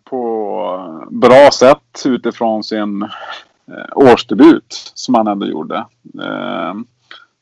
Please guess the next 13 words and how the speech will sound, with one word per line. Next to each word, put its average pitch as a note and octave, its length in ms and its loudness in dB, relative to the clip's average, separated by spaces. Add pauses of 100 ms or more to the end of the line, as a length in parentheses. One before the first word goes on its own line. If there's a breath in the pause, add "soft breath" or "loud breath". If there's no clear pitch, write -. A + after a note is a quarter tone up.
sen C3+ 180 -2
efter C3 280 -2
det B2 280 -2
så - 160 -4
hade A2+ 340 0
jag G#2+ 400 -4
Kip B2+ 240 -8
Kambuko, A#2+ 640 -6 (360)
eh, G2+ 340 -10
som - 140 -8
var A2 100 -4
trea. A#2 540 -4 (840)
Eh, A2 220 -8